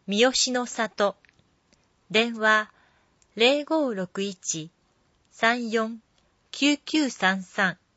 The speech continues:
特別養護老人ホーム、グループホーム、入居申し込み受付中。見学説明会、開催、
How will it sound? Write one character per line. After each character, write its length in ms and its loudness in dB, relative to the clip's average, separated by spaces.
特 260 0
別 300 0
養 260 4
護 140 4
老 220 6
人 280 -4
ホ 280 -4
ー 20 -4
ム、 200 -10
グ 100 0
ル 100 4
ー 120 4
プ 140 -10
ホ 260 0
ー 20 -4
ム、 240 -10
入 180 0
居 160 -2
申 240 0
し 120 0
込 160 -2
み 140 -6
受 200 -4
付 300 -8
中。 380 -4
見 200 2
学 220 -2
説 340 -4
明 220 0
会、 340 -8
開 180 2
催、 420 -4